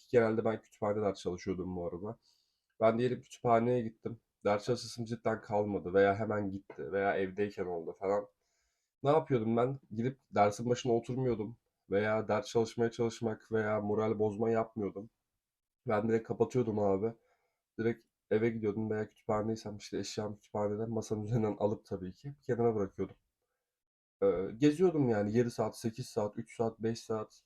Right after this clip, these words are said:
Hani gelmesini cidden beklemiyordum. Çünkü kimsenin canı ders çalışmak istemez.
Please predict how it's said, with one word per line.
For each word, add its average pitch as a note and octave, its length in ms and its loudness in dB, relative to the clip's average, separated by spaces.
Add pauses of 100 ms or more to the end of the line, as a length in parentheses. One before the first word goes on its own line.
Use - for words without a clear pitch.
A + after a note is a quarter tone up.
Hani C3 320 0
gelmesini D3 420 6
cidden C#3+ 300 4
beklemiyordum. B2+ 640 4 (1080)
Çünkü B2+ 280 -2
kimsenin C3+ 360 2
canı G2+ 220 2
ders G2+ 160 4
çalışmak G2+ 340 -4
istemez. - 420 -2